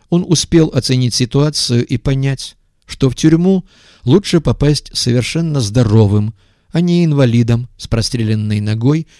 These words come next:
или печенью. Шансов выбраться у него не оставалось. Обе комнаты, кухня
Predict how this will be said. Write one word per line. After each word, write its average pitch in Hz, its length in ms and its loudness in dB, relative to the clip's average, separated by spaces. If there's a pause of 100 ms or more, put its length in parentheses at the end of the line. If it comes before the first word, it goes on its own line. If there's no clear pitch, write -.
(120)
или 160 180 -2
печенью. 98 680 -4 (540)
Шансов 123 480 0
выбраться 160 580 0 (280)
у 170 80 -2
него 156 240 2
не 117 80 0
оставалось. 95 840 -4 (500)
Обе 113 240 2
комнаты, 156 560 0 (340)
кухня 135 540 2